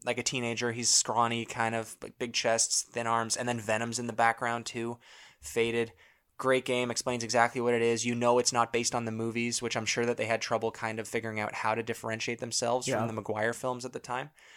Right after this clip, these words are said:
Speaker 1: So knocked it out of the park right there. I also really like the Battle for Bikini Bottom box art.
Speaker 2: Okay, yeah, that is a cool one. Yeah.
Speaker 1: It's interesting because it's SpongeBob wearing a military helmet saluting.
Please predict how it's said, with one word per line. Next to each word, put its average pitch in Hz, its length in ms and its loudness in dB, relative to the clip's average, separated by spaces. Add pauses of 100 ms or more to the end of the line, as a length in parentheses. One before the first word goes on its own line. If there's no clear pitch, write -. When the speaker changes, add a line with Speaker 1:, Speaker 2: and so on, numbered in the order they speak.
(140)
Speaker 1:
So 117 440 4 (460)
knocked 123 260 4
it 135 60 4
out 123 80 4
of 120 40 0
the 117 60 -10
park 117 260 0
right 113 200 -2
there. 123 260 0 (400)
I - 60 4
also 185 240 4
really 143 240 2
like 139 160 4
the 113 80 -2
Battle 101 260 6
for 120 140 -2
Bikini 113 360 -8
Bottom 90 320 0
box 113 300 2
art. 139 300 2
Speaker 2:
Okay, 180 260 2
yeah, 196 240 6
that 196 160 6
is 269 140 2
a 311 60 4
cool 151 280 4
one. 127 240 2
Yeah. 151 140 4
Speaker 1:
It's 120 100 6
interesting 208 340 2
because 190 200 0
it's - 180 2
SpongeBob 196 420 6
wearing 160 220 4
a 143 60 0
military 147 480 2
helmet 147 280 2
saluting. 123 540 2